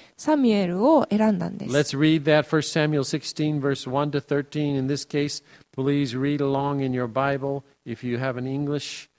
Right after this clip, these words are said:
Speaker 2: uh, Bible, First Samuel sixteen, one to thirteen.
Speaker 1: で、そこの箇所の話を読みたいんですけれども、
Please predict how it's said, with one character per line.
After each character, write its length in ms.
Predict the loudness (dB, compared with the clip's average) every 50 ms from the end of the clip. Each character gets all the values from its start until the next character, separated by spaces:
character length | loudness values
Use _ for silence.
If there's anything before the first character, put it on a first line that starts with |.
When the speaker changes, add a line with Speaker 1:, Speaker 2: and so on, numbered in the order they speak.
| _ _ _ _ _ _ _ -10
Speaker 2:
uh, 340 | -6 -6 -4 -4 -4 -6 -2
Bible, 380 | 0 0 0 0 0 -2 -6 -4
First 340 | -2 -2 -2 -2 -4 -6
Samuel 320 | -4 -4 -2 -2 -2 -4 -6
sixteen, 640 | -6 -10 -12 -12 -14 -12 -8 -6 -4 -4 -4 -4 -4 -4
one 220 | -4 -4 -6 -6 -8
to 100 | -10 -10
thirteen. 600 | -8 -6 -6 -6 -8 _ -10 -8 -8 -8 -10 -12 _ _ _ _ _ _ _ _
Speaker 1:
で、 140 | 2 2 2
そ 140 | 4 4 4
こ 160 | 6 6 8
の 120 | 8 6 6
箇 140 | 4 2 4
所 140 | 4 4 4
の 140 | 4 4
話 380 | 4 2 4 4 4 2 4 4
を 20 |
読 160 | 4 6 6 6
み 100 | 6 4
た 120 | 4 4
い 40 | 4
ん 60 | 4
で 100 | 2 0
す 100 | 0 -2
け 140 | -2 -2 -2
れ 80 | 0
ど 100 | 0 2
も、 240 | 4 4 4 4 2